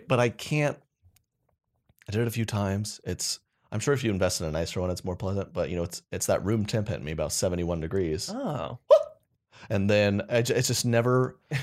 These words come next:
Speaker 1: I can never fully get it to, like, work well. So I don't, I don't know if I need to call, like, some French guy and have him walk me through it.
Speaker 2: Here's what you do. Um, you,
Speaker 1: You can
Speaker 2: you
Speaker 1: see.
Speaker 2: you <laughs> I don't know about the French guy.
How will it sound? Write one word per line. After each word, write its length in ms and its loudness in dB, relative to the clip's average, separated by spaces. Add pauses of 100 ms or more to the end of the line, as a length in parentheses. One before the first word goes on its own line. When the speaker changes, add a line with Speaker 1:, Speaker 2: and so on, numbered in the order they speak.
(120)
Speaker 1:
I 120 2
can 80 4
never 200 6
fully 360 4
get 160 4
it 120 2
to, 140 2
like, 220 2
work 260 -2
well. 260 2
So 140 0
I 20 4
don't, 220 0
I 20 -2
don't 120 2
know 60 4
if 100 2
I 80 4
need 120 2
to 60 0
call, 220 4
like, 160 4
some 180 -2
French 380 -2
guy 220 2
and 100 -2
have 140 -4
him 300 -6
walk 200 0
me 80 -4
through 260 -2
it. 140 -4 (560)
Speaker 2:
Here's 320 0
what 180 2
you 80 0
do. 260 -4 (500)
Um, 600 4
you, 340 0 (140)
Speaker 1:
You 140 0
can 80 -4
Speaker 2:
you 60 2
Speaker 1:
see. 720 2 (100)
Speaker 2:
you 140 -8 (600)
<laughs> 720 -16
I 100 6
don't 100 2
know 60 6
about 180 6
the 40 -10
French 260 0
guy. 260 2